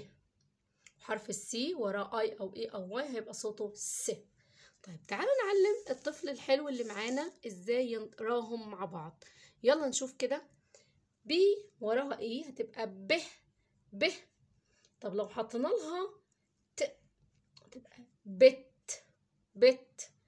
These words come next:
طب لو حطينا لها د هتبقى بد، بد. طيب سي وراها ايه؟ س، س.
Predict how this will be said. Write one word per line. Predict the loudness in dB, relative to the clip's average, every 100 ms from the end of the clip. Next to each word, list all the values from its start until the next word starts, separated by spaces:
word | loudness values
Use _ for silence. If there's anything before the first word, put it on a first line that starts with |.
| _ _ _ _ _
طب | -8 -2
لو | -2
حطينا | -2 -4 -6 -4 -2
لها | -2 0 0 0 -4 _
د | -16 -14 0 2 2 _ _ _ _ _ _ _ _ _
هتبقى | -8 -6 -6 -12 -14
بد، | -16 6 8 8 2 -18 -20 -20 _ _ _ _ _
بد. | 0 2 2 -2 -16 -20 -20 _ _ _ _ _ _ _ _ _ -20 _ _
طيب | -8 -8
سي | -6 -4 -2 -2 -2
وراها | 2 2 2 -4
ايه؟ | -6 -8 -8 -12
س، | -12 -2 0 0 -4 _ _ _ -16
س. | -4 0